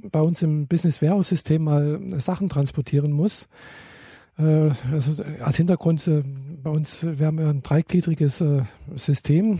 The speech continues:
also sprich ein Testsys-, also ein Entwicklungssystem, ein, äh, Testsystem und dann ein produktives System. Und, äh, äh, um die Sachen, die man, äh,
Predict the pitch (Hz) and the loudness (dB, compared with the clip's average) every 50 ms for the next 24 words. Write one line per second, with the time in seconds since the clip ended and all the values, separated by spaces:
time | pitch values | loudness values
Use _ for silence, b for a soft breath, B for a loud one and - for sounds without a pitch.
0 | - - 160 151 139 147 139 - - 151 139 - 185 147 - - 170 190 - - | -2 -4 -2 -2 -2 -2 -4 -2 -2 -2 -2 -2 -4 -6 -2 0 0 0 0 0
1 | - 190 175 - - - 131 143 139 131 131 - - - - - 127 127 - 175 | 0 0 0 0 -2 -2 -2 -2 -2 -4 -6 -10 -12 -14 -12 -8 -8 -2 0 0
2 | 175 - 196 190 151 - 190 170 - - 160 165 165 165 156 139 135 135 139 143 | 2 2 2 0 2 0 0 0 2 2 2 2 2 2 0 -2 -2 -2 -6 -6
3 | - - 143 127 - 170 190 - - - 175 - - - 165 165 156 143 143 135 | -6 -8 -8 -2 0 -2 0 0 0 -2 -2 0 2 0 0 2 2 0 0 0
4 | 147 139 139 147 135 123 131 127 123 120 B B B B B B B B B B | -2 -4 -4 -4 -4 -4 -4 -6 -6 -8 B B B B B B B B B B
5 | B - 180 175 233 196 - - 208 185 196 185 - - 196 170 - - 185 185 | B -2 0 2 2 0 2 0 2 2 2 2 2 0 0 0 2 2 2 2
6 | 190 190 190 165 151 151 147 - - 151 143 143 143 131 B B B B B B | 2 2 2 2 2 0 0 0 2 2 4 2 2 -2 B B B B B B
7 | B B B B B 147 147 151 147 147 131 110 - 190 185 170 170 170 160 151 | B B B B B -2 0 2 2 2 0 -2 -6 -8 -8 -8 0 2 2 2
8 | 143 127 - 170 151 - 170 170 165 160 160 151 147 151 202 156 | 2 0 0 -2 0 0 2 2 2 2 4 2 2 0 -2 -6